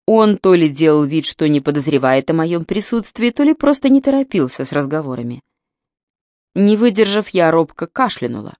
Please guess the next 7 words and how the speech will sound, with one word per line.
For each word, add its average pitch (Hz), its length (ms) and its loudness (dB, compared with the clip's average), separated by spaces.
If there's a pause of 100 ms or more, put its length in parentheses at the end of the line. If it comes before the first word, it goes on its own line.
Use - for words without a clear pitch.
(640)
Он 254 140 2
кивнул 165 440 0 (640)
и 170 80 2
сказал, 147 420 0
не 147 120 -2
оборачиваясь: 127 760 -6 (540)
«Садись». 147 560 -8